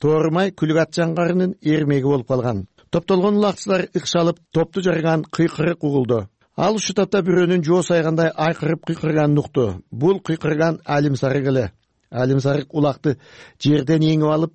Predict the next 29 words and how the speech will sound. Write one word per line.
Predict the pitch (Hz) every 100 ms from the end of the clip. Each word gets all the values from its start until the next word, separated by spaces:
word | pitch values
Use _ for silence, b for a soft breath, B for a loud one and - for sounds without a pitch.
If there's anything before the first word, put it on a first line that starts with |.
| _
жапма | - 127 147 151 151
басып, | 170 160 175 _ B B B -
көк | 190 190
пыштысын | 190 - 147 175 165
жалга | 156 156 151 -
койгулаганча | 156 147 143 143 135 175
топтон | 170 160 151 - 180
жойлоп | 180 175 180
чыгып | - 160 131
баратканын | 147 139 139 131 131
көрдү. | 127 120 101 - b b -
Алим | 139 156
Сарык | 127 143 175 190 _ -
үйдөй | 147 151 190 196
таранчыга | 170 175 147 175
тийген | 170 165 170 156
кыргыйдай | 160 165 147 175 175 -
чак | - 175
чалекей | - 165 151 175
түшүрдү. | - 143 117 117 87 - _
Топту | 143 139 139
жарып | 147 143
чыккандан | - - 147 147 160
кийин | 165 160
чоң | - 165 165
улакчылардын | 156 - 160 147 156 147
расмисин | 143 139 127 117 160
кылып, | 180 190 - B B -
жыйындарылатып, | 107 143 160 160 165 175 175 - 147